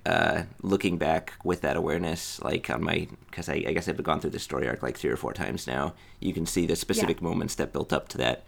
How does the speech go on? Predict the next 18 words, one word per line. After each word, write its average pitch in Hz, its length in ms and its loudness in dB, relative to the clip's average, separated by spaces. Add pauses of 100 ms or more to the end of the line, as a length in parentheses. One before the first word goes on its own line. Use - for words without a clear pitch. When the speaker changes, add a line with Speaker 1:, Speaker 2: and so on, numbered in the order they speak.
(420)
Speaker 1:
change - 300 -2
in - 80 -2
awareness. - 580 -4 (1300)
Speaker 2:
I'd 285 140 12
like 381 140 10
to 285 80 2
talk - 200 8
about 208 180 6
this 208 140 0
a 214 40 2
little 208 200 6
bit, - 220 0
because 202 260 2
we, 254 320 4
we 262 160 2
spoke 269 280 4
about 226 280 8
it 214 160 6